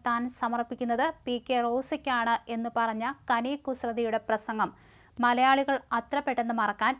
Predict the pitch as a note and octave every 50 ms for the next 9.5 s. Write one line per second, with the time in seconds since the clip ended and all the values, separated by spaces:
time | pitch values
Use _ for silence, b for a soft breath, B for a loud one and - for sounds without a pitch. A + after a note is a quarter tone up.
0 | C#4+ A3+ G3+ F#3 F3+ E3+ D#3+ E3+ - - _ _ b b b b b b b b
1 | b _ _ D4 C#4+ D4 D#4 D4+ - F#4 F4+ F#4 F4 D#4 D4+ - - - E4 E4
2 | E4 D4+ D#4+ D4+ C#4+ C4+ - - C#4+ C#4+ C#4 C4+ - C#4 C4+ C4 C#4 C4+ B3+ B3+
3 | B3 B3+ B3 C#4 C4 C4+ C4 C#4 C4+ C4+ C4+ - - - B3 A#3+ A#3+ B3+ C4+ C#4
4 | C#4+ C4+ C4+ C4 B3+ C4 B3+ B3 A3+ - b b b b b - - - D#4 D4+
5 | C#4+ D#4 E4+ F4 E4+ E4+ F4 D4+ D4 - - C4 C4 C4+ C4+ C#4 C#4 B3+ - C4+
6 | C4 C4 B3 A3 F#3+ - - C4+ B3 B3 C4 C4+ D4 D4+ D4+ C#4 B3+ B3 A#3+ A#3+
7 | A#3+ B3 A#3+ B3 A#3 A3 G#3 G3+ A3 C#4 D4+ - - B3+ B3 B3 B3+ B3+ G#3+ G#3+
8 | A#3 - - A#3+ G#3 F#3 F#3 F3+ - - - _ b b b b b b b b
9 | b b - - - C#4+ C#4 C#4 D4+